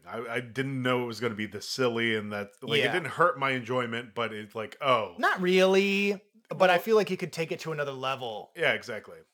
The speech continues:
Speaker 2: in that case. And I, I mean, I already thought the film was funny. There was definitely some good laughs in this movie.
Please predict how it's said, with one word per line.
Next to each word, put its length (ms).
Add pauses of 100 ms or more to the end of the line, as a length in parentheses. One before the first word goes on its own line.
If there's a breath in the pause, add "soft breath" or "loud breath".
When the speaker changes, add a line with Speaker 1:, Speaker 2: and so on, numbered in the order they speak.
(300)
Speaker 2:
in 120
that 240
case. 480
And 200
I, 240
I 40
mean, 120
I 80
already 180
thought 220
the 60
film 260
was 160
funny. 340
There 160
was 160
definitely 360
some 180
good 160
laughs 360
in 80
this 180
movie. 380